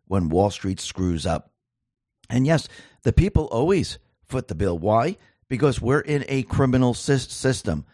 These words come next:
The central bank system is a criminal system. It robs everyone of their wealth. And when you look back at time, you can see it very, very clearly.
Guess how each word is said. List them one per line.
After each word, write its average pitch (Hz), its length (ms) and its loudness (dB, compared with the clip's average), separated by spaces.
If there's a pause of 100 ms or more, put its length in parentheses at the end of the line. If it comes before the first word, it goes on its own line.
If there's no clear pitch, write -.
(140)
The - 80 -8
central 160 500 0
bank 127 300 0
system 127 480 -2
is 104 180 -2
a 101 140 2
criminal 117 640 2 (240)
system. 110 520 0
It 110 280 -4
robs 92 800 0
everyone 95 640 -2
of 98 260 0
their 87 180 0
wealth. 82 480 -4 (160)
And 98 140 0
when 95 160 0
you 98 140 0
look 113 260 -2
back 135 240 0
at - 160 -4
time, 156 300 0
you 98 100 -4
can 101 160 -2
see 135 240 -6
it - 100 -8
very, 104 300 -2
very 110 240 0
clearly. 117 480 -2